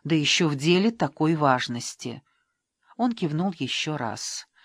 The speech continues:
Добросердечность и доверчивость его жены неизменны, поскольку никакого влияния на политику она не имеет,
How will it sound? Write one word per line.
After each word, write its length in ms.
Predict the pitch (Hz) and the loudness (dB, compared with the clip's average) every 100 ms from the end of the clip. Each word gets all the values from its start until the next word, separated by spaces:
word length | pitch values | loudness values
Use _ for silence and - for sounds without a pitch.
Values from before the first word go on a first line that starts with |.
| - - _ _ _ - | -20 -20 _ _ _ -10
Добросердечность 1300 | 156 220 240 226 - 214 175 226 247 - 156 151 - | 0 2 2 0 0 -2 2 0 2 0 -4 -6 -6
и 40 | |
доверчивость 920 | 151 156 160 214 165 - 135 123 - | -2 0 2 2 2 0 -4 -6 -8
его 200 | 147 156 165 | -4 -2 -2
жены 420 | 165 170 233 233 - - 180 | 0 2 2 2 -8 -10 0
неизменны, 1040 | 190 190 160 185 185 240 202 139 123 - - - _ _ _ | 4 4 2 2 4 4 4 2 -6 -12 -20 -20 _ _ _
поскольку 520 | - 170 - 214 190 | -2 -2 2 0 2
никакого 520 | 190 185 185 190 202 185 | 0 0 -2 0 2 2
влияния 640 | 175 180 196 196 160 151 | 2 2 2 2 2 0
на 120 | 156 | -2
политику 560 | 156 165 190 - 156 151 | 0 0 0 -4 -2 0
она 260 | 147 147 | 0 0
не 300 | 147 151 139 | 0 0 -2
имеет, 600 | 131 165 254 262 262 - | 0 4 6 6 4 -4